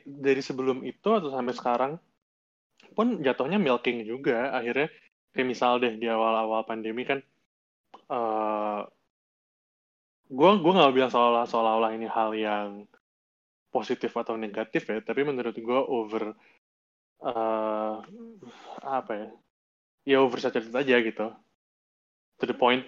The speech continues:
of kadang-kadang jadinya mirip-mirip sama lain kontennya, kayak masalah, eh,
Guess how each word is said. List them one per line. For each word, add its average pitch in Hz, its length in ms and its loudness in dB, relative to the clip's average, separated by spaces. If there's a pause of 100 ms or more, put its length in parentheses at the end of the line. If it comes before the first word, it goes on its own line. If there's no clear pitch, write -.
(140)
of 117 80 -2 (320)
kadang-kadang 117 560 2
jadinya 120 240 0
mirip-mirip 120 560 -2 (160)
sama 113 240 -2
lain 117 240 0
kontennya, 107 560 -6
kayak 107 160 -4
masalah, 104 560 -4 (800)
eh, 69 1040 -6